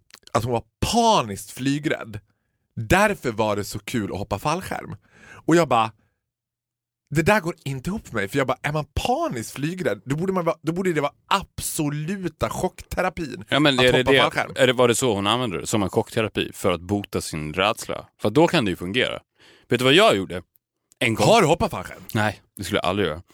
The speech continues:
Speaker 1: men vet du vad jag skulle tycka? Jag skulle bara tycka att det var en jävla waste of money. Jag skulle tycka att det var så här,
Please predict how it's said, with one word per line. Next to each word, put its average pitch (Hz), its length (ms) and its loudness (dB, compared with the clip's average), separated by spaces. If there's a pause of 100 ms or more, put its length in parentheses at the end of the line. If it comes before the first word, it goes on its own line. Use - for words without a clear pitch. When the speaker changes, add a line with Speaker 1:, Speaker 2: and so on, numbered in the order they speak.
(140)
Speaker 1:
men 185 140 4
vet 196 80 2
du 165 40 -4
vad 185 100 4
jag 202 80 2
skulle 240 120 -8
tycka? 110 260 -6 (360)
Jag 165 120 0
skulle 202 180 -4
bara 175 80 0
tycka - 160 -6
att 143 60 -10
det 147 100 -4
var 131 80 -14
en 127 60 -16
jävla 175 460 -4
waste 143 540 -4
of 143 60 -6
money. 170 320 -6 (800)
Jag 175 120 4
skulle 180 120 -2
tycka 185 140 2
att 175 60 0
det 151 40 -4
var 147 80 -2
så 120 80 -4
här, 120 160 0